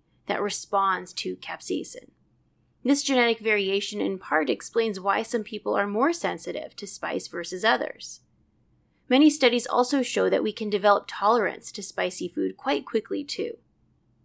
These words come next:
Using brain scans, we can see that spicy food can activate brain regions involved in pleasure, reward, and motivation. Eating spicy food seems to be linked to two people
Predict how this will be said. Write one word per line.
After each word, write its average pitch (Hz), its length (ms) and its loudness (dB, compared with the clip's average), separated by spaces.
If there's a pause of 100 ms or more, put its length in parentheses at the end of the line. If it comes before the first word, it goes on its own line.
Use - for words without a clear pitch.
(580)
Using 294 340 6
brain 226 280 2
scans, 185 400 -4
we 240 120 -4
can 302 180 4
see 269 240 0
that - 180 4
spicy 262 440 0
food 226 220 -6
can 220 200 -8
activate 226 500 -2
brain 220 260 -4
regions 185 420 -6
involved 208 380 2
in 185 140 -8
pleasure, 190 640 -2
reward, 180 600 -2
and 180 180 -6
motivation. 175 720 -8 (1000)
Eating 311 240 4
spicy 262 420 2
food 254 240 -6
seems 208 240 -6
to 208 100 -10
be 196 160 -8
linked 233 480 -4
to 233 120 0 (120)
two 285 220 4
people 226 420 -4